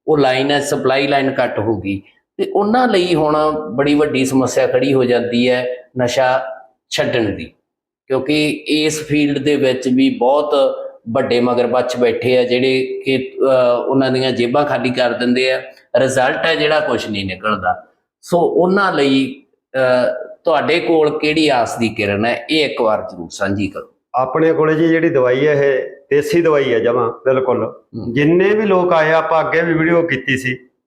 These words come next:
Speaker 2: ਉਦੋਂ ਵੀ ਲੱਖਾਂ ਨੌਜਵਾਨ ਆ ਮੇਰੇ ਕੋਲੇ ਜਿਹੜੇ ਕਿ ਵਧੀਆ, ਮਤਲਬ ਵੀ ਆਪਦਾ ਛੱਡ ਕੇ ਨਸ਼ਾ ਅੱਜ ਆਪਦਾ ਜੀਵਨ ਬਤੀਤ ਕਰ ਰਹੇ ਆ। ਇਹੋ ਜਿਹੀ ਦਵਾਈ ਕਿਸੇ ਕੋਲੇ ਵੀ ਹੈ ਨਹੀਂ। ਜੀਭ ਵਾਲੀਆਂ ਗੋਲੀਆਂ ਮਿਲ ਜਾਣਗੀਆਂ ਤੁਹਾਨੂੰ, ਕੈਪਸੂਲ ਮਿਲ ਜਾਣਗੇ,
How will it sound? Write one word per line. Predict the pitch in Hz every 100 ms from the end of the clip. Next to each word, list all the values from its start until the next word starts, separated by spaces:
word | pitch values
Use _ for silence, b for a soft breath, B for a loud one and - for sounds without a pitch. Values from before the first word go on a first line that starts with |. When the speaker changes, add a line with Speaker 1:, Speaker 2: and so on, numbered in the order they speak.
| _
Speaker 2:
ਉਦੋਂ | 151 170
ਵੀ | 175
ਲੱਖਾਂ | 160 160 175 185
ਨੌਜਵਾਨ | 170 151 151 147
ਆ |
ਮੇਰੇ | 147 143 135
ਕੋਲੇ | 139 143
ਜਿਹੜੇ | 147 156
ਕਿ | 156
ਵਧੀਆ, | 151 143 175 175 147 139 - - 135
ਮਤਲਬ | 135 139
ਵੀ | 143
ਆਪਦਾ | 143 139 131 139 135 - -
ਛੱਡ | 135 135
ਕੇ | 143 156
ਨਸ਼ਾ | 143 139 139
ਅੱਜ | 131 135
ਆਪਦਾ | 135 139
ਜੀਵਨ | 135 131 131 131
ਬਤੀਤ | - 131 131
ਕਰ | 110
ਰਹੇ | 113 117 107
ਆ। | - _ B B B _ _ - 180
ਇਹੋ | 196
ਜਿਹੀ | 226
ਦਵਾਈ | 220 190 196
ਕਿਸੇ | 196 208
ਕੋਲੇ | 226 208 196
ਵੀ | 185
ਹੈ | 151
ਨਹੀਂ। | 120 110
ਜੀਭ | 110 170
ਵਾਲੀਆਂ | 202 190 185
ਗੋਲੀਆਂ | 156 156 160
ਮਿਲ | 160 151
ਜਾਣਗੀਆਂ | 156 160 165
ਤੁਹਾਨੂੰ, | 151 151
ਕੈਪਸੂਲ | 156 151 151 156
ਮਿਲ | 147 139
ਜਾਣਗੇ, | 143 151 147 139